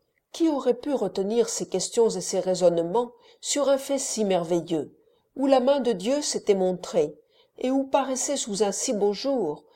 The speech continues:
deux personnages d'une si grande importance ? L'un,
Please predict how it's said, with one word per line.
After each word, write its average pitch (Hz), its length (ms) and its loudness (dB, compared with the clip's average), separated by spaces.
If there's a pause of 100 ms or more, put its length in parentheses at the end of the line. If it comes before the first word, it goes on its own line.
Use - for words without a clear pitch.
(240)
deux 320 300 -2
personnages 240 680 2
d'une 180 280 0
si 185 200 -2
grande 175 260 2
importance ? 160 1000 -4 (680)
L'un, 185 360 0